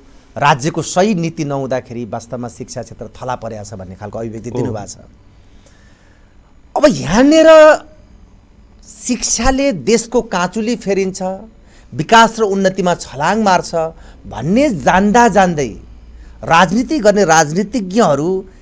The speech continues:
Speaker 1: शिक्षालाई, शिक्षा क्षेत्रलाई उकास्नुपर्छ भन्ने कुरामा किन जोड दिँदैन खास गरी? तपाईँलाई के लाग्छ यो विषयमा?
Speaker 2: हो, यो, यो कुरा एकदम सही कुरा हो, होइन?
Speaker 1: उम्।
Speaker 2: अब हामीले भन्छौँ नि,
Speaker 1: उम्।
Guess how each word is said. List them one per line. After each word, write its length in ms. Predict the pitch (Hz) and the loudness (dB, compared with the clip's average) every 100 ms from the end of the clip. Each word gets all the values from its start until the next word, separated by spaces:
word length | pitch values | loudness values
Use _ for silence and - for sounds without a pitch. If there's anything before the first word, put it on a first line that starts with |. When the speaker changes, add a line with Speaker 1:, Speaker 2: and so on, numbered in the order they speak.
| - | -16
Speaker 1:
शिक्षालाई, 920 | - 285 - - 269 277 247 127 - - - - | -8 -8 -6 -4 0 2 2 -2 -10 -20 -20 -14
शिक्षा 360 | - 254 - - | -6 -4 0 0
क्षेत्रलाई 380 | 240 - 214 202 | 0 -2 0 -2
उकास्नुपर्छ 640 | 185 202 185 202 185 156 | 0 -2 -2 -4 -4 -4
भन्ने 380 | 170 104 107 196 | -8 -10 -8 -6
कुरामा 260 | 220 208 202 | -2 -2 -2
किन 220 | 240 240 | -8 -8
जोड 220 | 151 135 | -6 -6
दिँदैन 260 | 117 107 101 | -6 -12 -14
खास 280 | 95 98 90 | -16 -16 -18
गरी? 120 | 92 - - - - - 170 | -20 -20 -20 -20 -20 -12 -2
तपाईँलाई 220 | 180 180 | -2 2
के 60 | 226 | 0
लाग्छ 260 | 151 - | 0 -4
यो 60 | 123 | -2
विषयमा? 220 | 127 143 | 2 6
Speaker 2:
हो, 140 | 139 | 6
यो, 260 | 135 165 139 | 6 4 4
यो 180 | 156 160 | 2 2
कुरा 220 | 160 151 | 4 4
एकदम 320 | 139 131 139 | 4 0 -4
सही 220 | - 143 | 0 0
कुरा 240 | 117 117 95 | 0 -2 0
हो, 100 | 143 | 0
होइन? 220 | 127 190 | 0 -2
Speaker 1:
उम्। 160 | 175 226 - - _ _ - | -4 -8 -18 -20 _ _ -4
Speaker 2:
अब 80 | 117 | -2
हामीले 380 | 92 127 180 | 0 0 0
भन्छौँ 360 | 165 135 156 180 | 0 -2 -4 -6
नि, 200 | 110 104 - - - | -6 -8 -14 -20 -20
Speaker 1:
उम्। 200 | 107 | -20